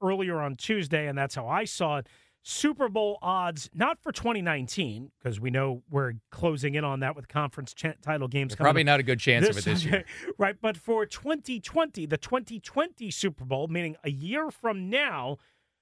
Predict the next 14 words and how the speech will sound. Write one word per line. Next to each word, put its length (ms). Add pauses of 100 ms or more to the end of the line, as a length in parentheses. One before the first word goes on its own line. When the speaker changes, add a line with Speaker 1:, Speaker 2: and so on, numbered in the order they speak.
(260)
Speaker 1:
the 140
Redskins 1000 (140)
are 180
in 140
a 140
group 380
towards 340
the 100
bottom. 400
Surprise, 1160
right? 260 (360)
Speaker 2:
Yeah, 220 (180)
uh, 180
the, 120